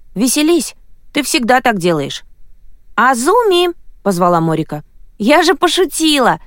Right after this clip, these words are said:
Хватит дуться!» Но Азуми ушла. Она спешила назад, к дому тетушки, мимо заброшенных тропок, а солнце тем временем опускалось все ниже. В тот вечер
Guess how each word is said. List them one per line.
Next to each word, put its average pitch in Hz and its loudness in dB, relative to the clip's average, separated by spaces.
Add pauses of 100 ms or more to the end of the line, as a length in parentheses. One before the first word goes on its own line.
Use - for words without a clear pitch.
(160)
Хватит 359 0
дуться!» 208 -2 (720)
Но 135 -8
Азуми 208 -6 (100)
ушла. 127 -12 (680)
Она 208 2
спешила 208 -2
назад, 202 0 (100)
к 143 -6
дому 185 0
тетушки, - -8 (260)
мимо 170 0
заброшенных 151 -2
тропок, - -8 (420)
а 151 -2
солнце 196 -2
тем 120 -4
временем 208 2
опускалось 151 -6
все - -6
ниже. 117 -8 (680)
В - -20
тот 175 -2
вечер 240 -4